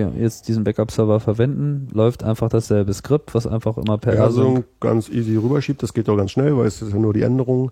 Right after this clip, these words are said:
Speaker 1: Mhm.
Speaker 2: Und dann wird ein Snapshot gemacht auf dem Z F S-Rechner oder auf dem Backup-Rechner und dann ist der Stand festgehalten, eine Woche lang.
Speaker 1: Mhm.
Speaker 2: Nach einer Woche lösche ich die Stunden-Snapshots und dann werden nur noch die Tages-Snapshots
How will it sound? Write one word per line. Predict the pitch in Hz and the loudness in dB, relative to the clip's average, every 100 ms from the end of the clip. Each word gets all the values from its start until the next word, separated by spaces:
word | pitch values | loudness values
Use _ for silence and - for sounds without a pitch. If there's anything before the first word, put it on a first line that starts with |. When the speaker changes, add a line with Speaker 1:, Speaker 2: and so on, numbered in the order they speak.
| - | -4
Speaker 1:
Mhm. | 123 117 151 - _ | 0 2 0 -4 _
Speaker 2:
Und | 131 | -2
dann | 110 107 | 2 2
wird | 104 | 0
ein | 101 | -2
Snapshot | - 135 - 151 | -2 -2 -2 -2
gemacht | 131 123 - | 0 0 0
auf | 127 - | -2 2
dem | 120 | 0
Z | - 123 | 2 0
F | 127 | 0
S-Rechner | 127 117 - 113 117 | -2 -2 0 0 2
oder | 104 | 2
auf | 107 | 0
dem | - 107 | -2 -2
Backup-Rechner | 110 117 117 110 113 110 | -2 -2 -2 0 0 0
und | 113 107 101 - | 2 2 0 -2
dann | - 113 | -2 -2
ist | 127 - | -2 -2
der | 113 107 | 0 0
Stand | 95 - - _ _ _ 117 110 | -4 -12 -20 _ _ _ 0 0
festgehalten, | 107 120 - - 101 - - 87 - - | 0 -2 -2 -4 -2 -2 -4 -8 -8 -4
eine | 120 110 | -2 0
Woche | 139 - | -4 -6
lang. | 113 104 - | -6 -8 -8
Speaker 1:
Mhm. | - 110 107 135 - _ | -2 0 0 -4 -8 _
Speaker 2:
Nach | 120 107 | -4 0
einer | 117 110 | 2 2
Woche | 123 123 | 2 2
lösche | 120 135 | 0 0
ich | 143 | -2
die | - | -6
Stunden-Snapshots | 131 - 147 156 147 143 143 - 143 147 156 151 | -6 0 0 2 2 2 0 0 -2 0 0 -2
und | - 120 | -2 -2
dann | 113 113 | 2 2
werden | 117 | 2
nur | 117 | 2
noch | 110 | 0
die | - 113 | -2 -4
Tages-Snapshots | 120 131 135 - 131 - 135 | 0 0 0 -2 -4 -4 -8